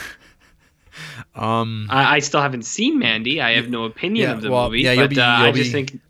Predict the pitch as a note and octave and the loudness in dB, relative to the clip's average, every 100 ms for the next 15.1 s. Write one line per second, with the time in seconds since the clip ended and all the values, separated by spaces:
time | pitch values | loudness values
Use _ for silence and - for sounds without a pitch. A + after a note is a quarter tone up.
0 | _ - B2+ C3+ C#3 C3+ A#2+ A#2+ C3 B2+ | _ -6 -2 0 2 2 2 0 -2 -2
1 | A#2 G#2+ A#2 A#2 A2+ G#2+ G#2+ G#2 G2+ G2+ | -2 -2 -2 -2 -2 -2 -2 -2 0 -2
2 | G2 G2+ G#2 - G2 A2+ F#2 E2 E2 F#2+ | -2 -4 -4 -6 -6 -6 -8 -10 -10 -14
3 | _ _ _ - G2 F2+ F#2 F#2 E2+ - | _ _ _ -18 -14 -14 -14 -12 -12 -10
4 | - A2+ A2+ A2 A2 A2 G#2+ A2 G#2 G#2 | -8 -8 -8 -6 -6 -6 -2 -2 0 -6
5 | G2+ G#2 A#2 F#2+ D#2+ _ _ _ _ _ | -4 -4 -2 -6 -12 _ _ _ _ _
6 | _ _ - B2 A2+ A2 G#2+ G#2 F#2 G#2 | _ _ -6 -2 0 0 0 -6 -4 -4
7 | G2+ - - F#2+ _ - A2 F#2+ G#2 - | -6 -10 -16 -16 _ -12 -10 -8 -12 -6
8 | G2+ G2 A2 D3+ - - - _ _ _ | -6 -4 -2 -2 -2 -8 -8 _ _ _
9 | _ - - D3+ E3+ A#3 A#3 D#3+ C3+ C3+ | _ -20 -6 0 2 4 6 6 4 0
10 | D3 C#3 F3+ A3 G#3+ A#3 F3 E3 E3 E3 | -2 -4 -2 -2 0 -2 0 2 2 2
11 | D#3+ D3 B2 C3 E3+ F3 F3 E3+ E3 F3+ | 0 2 4 4 4 4 2 0 0 2
12 | E3+ B2+ - C3 A#2 B2+ - E3+ E3 A2 | 0 -4 -4 -2 0 0 -4 -6 -4 -6
13 | - - A#2 C3+ - E3+ - - F#3+ C#4 | -8 -4 0 0 -2 -6 -6 -2 -2 -2
14 | - D3 C3+ A2 A2+ B2 G#2 A#2+ E3 A3 | -8 -14 -4 0 2 2 0 0 -2 -2